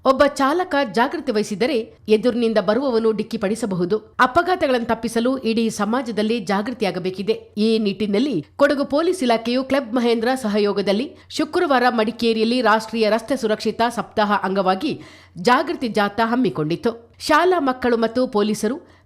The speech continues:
ಭಿತ್ತಿ ಪತ್ರಗಳನ್ನು ಹಿಡಿದು ಸಾರ್ವಜನಿಕರಲ್ಲಿ ಅರಿವು ಮೂಡಿಸುವ ಜಾಥಾದಲ್ಲಿ ಪಾಲ್ಗೊಂಡಿದ್ದರು.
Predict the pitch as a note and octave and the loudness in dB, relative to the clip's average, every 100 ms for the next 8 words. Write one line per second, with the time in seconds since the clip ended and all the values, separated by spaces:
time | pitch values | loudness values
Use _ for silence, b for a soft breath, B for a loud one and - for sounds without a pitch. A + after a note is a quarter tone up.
0 | - A#3+ B3+ B3+ A#3+ A#3 E4 A#3 A3 G3+ | -4 -2 0 0 0 -2 0 0 0 0
1 | G#3 G3+ B3+ B3+ A#3 B3+ C4 G3+ G#3 G#3 | 0 0 -2 0 -2 -2 -2 -2 0 0
2 | G#3 A#3 - F#3+ A#3 G#3 F#3+ F3+ F#3+ F3 | 0 -2 0 0 0 0 -2 -2 -2 -2
3 | F#3 F3+ F3+ F#3+ A3 G#3 G#3 E3+ D3 F3 | -4 -4 -2 -2 -2 -4 -4 -4 -4 -4
4 | G3+ | -4